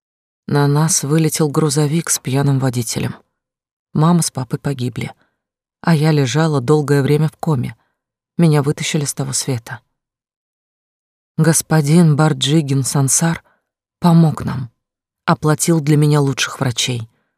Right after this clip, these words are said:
Около года, а то и больше, я лежала под капельницами и была вроде растения. Алла подошла ко мне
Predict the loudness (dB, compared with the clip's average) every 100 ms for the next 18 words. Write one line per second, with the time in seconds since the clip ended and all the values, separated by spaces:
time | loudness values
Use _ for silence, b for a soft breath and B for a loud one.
0 | _ _ _ _ _ -4 0 0 0 0
1 | 0 0 0 0 2 0 0 -6 B B
2 | B 2 4 4 2 0 -2 -6 -4 -4
3 | -4 -4 -4 -4 -4 -6 -10 _ _ _
4 | _ -6 0 2 2 0 0 -2 -2 -2
5 | -4 -6 -8 -8 -10 -16 _ _ _ _
6 | _ _ _ 2 2 2 0 -2 0 -2
7 | 0 2 2 0